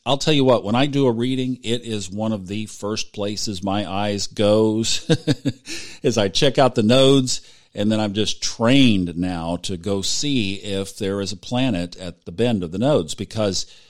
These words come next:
it really influences our karmic path. And there we have Mars tiptoeing its little way out of Pisces, <laughs> sitting on the bending of the nodes. And to just throw another wrench in the gear, where Mars is sitting on the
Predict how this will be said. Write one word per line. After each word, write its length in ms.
it 180
really 680
influences 1120
our 140
karmic 560
path. 560
And 220
there 220
we 200
have 460
Mars 640
tiptoeing 680
its 220
little 260
way 180
out 160
of 120
Pisces, 920
<laughs> 640
sitting 560
on 100
the 80
bending 400
of 80
the 80
nodes. 680
And 440
to 200
just 300
throw 240
another 240
wrench 420
in 140
the 60
gear, 480
where 280
Mars 520
is 140
sitting 440
on 160
the 180